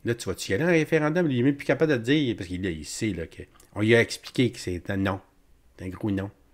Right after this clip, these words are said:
T'auras pas ça. Oublie ça, tu peux, tu rêves, là. Ok. Fait que là, si tu veux t'humilier, là,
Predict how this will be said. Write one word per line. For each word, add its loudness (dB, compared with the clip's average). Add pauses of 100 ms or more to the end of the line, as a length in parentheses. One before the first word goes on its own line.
(260)
T'auras -4
pas -6
ça. -10 (880)
Oublie -6
ça, -4 (100)
tu -16
peux, -8 (280)
tu -18
rêves, -6 (1080)
là. 0
Ok. -6
Fait -6
que -12
là, -2
si -16
tu -6
veux 2
t'humilier, 2
là, 0